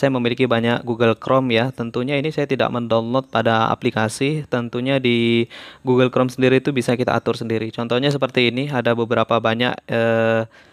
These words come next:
email yang sudah saya pasang di Google Chrome yang saya miliki di P C saya. Nah, untuk menambahkannya itu gampang banget. Silakan Anda buka salah satu Google Chrome Anda, kemudian silakan klik di bagian atas, lalu silakan klik yang ada roda gigi di bagian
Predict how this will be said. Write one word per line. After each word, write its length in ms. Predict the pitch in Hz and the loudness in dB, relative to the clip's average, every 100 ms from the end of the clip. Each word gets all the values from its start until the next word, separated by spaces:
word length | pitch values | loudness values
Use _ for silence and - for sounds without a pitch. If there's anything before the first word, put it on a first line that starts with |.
| - | -8
email 320 | 127 123 135 131 | -4 -2 0 0
yang 160 | 123 117 | -2 0
sudah 160 | 117 | 0
saya 160 | 113 113 | 2 0
pasang 320 | 117 113 123 | 0 -2 -4
di 160 | 117 113 | -4 -4
Google 320 | 117 117 110 | -2 -2 -2
Chrome 240 | 127 123 | -2 -2
yang 160 | 117 117 | -2 -2
saya 80 | 113 | -2
miliki 400 | 113 113 123 117 | 0 0 0 2
di 240 | 113 113 | 2 2
P 80 | - | -2
C 160 | 113 | -4
saya. 480 | 117 113 107 127 170 - - - | -2 2 2 0 -2 -10 -20 -10
Nah, 240 | 131 120 120 | -2 2 2
untuk 240 | 139 165 | 0 -2
menambahkannya 560 | 156 147 139 131 131 135 | 0 0 0 -2 -4 -6
itu 80 | 139 | -6
gampang 320 | 123 120 117 | -6 -6 -2
banget. 160 | 110 | 0
Silakan 320 | 135 139 170 147 | 0 0 2 2
Anda 160 | 147 | 2
buka 320 | 139 131 151 | 0 0 -2
salah 240 | 147 131 135 | -2 -2 -2
satu 400 | 135 127 - 147 | -2 -4 -4 -6
Google 320 | 131 123 123 | -4 -2 -2
Chrome 240 | - 120 | -2 -2
Anda, 400 | 120 117 123 156 | -2 2 2 0
kemudian 400 | 156 131 123 135 | -2 -6 -2 -2
silakan 480 | 135 123 120 127 123 | -2 0 0 0 -2
klik 160 | 139 139 | -6 -4
di 80 | 123 | -2
bagian 320 | 120 117 117 | -2 0 0
atas, 640 | 117 113 135 147 - - | -2 0 0 0 -2 -4
lalu 480 | 135 123 127 151 151 | 2 2 2 0 0
silakan 560 | - 127 123 139 139 135 | 0 2 2 0 -2 -2
klik 240 | 139 139 | -4 0
yang 240 | 131 127 | 0 0
ada 400 | - 120 131 131 | 0 0 2 2
roda 320 | 123 117 120 117 | 0 0 0 0
gigi 320 | 117 131 127 | -2 -2 0
di 80 | 117 | 0
bagian 400 | 113 110 117 | -2 0 0